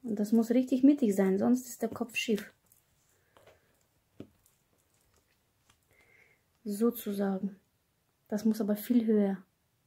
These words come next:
Viel höher kann ich auch nicht sagen, weil das muss man noch zumachen. Deswegen, ich würde noch häkeln.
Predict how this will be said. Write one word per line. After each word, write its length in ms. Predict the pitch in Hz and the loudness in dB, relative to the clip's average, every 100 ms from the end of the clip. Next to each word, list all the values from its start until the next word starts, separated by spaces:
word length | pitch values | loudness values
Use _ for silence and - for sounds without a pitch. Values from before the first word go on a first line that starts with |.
| _ _ _ _ _ _ - - _ | _ _ _ _ _ _ -20 -20 _
Viel 340 | - 233 208 | 2 4 6
höher 220 | 220 269 | 8 8
kann 240 | 277 254 254 | 6 8 8
ich 160 | 254 | 8
auch 220 | - 285 - | 2 0 2
nicht 180 | 190 | 2
sagen, 320 | 180 180 185 190 | 4 2 2 4
weil 320 | 202 214 220 - - | 6 4 2 -8 -10
das 120 | 208 | 0
muss 200 | 233 233 | 2 4
man 120 | 240 | 4
noch 140 | 240 240 | 4 2
zumachen. 480 | - 254 202 190 196 | 4 6 6 4 0
Deswegen, 320 | 208 262 - | 2 2 4
ich 180 | 254 226 | 0 2
würde 240 | 269 311 | 2 8
noch 300 | 247 247 247 | 8 8 4
häkeln. 320 | 196 190 160 | -2 -2 -10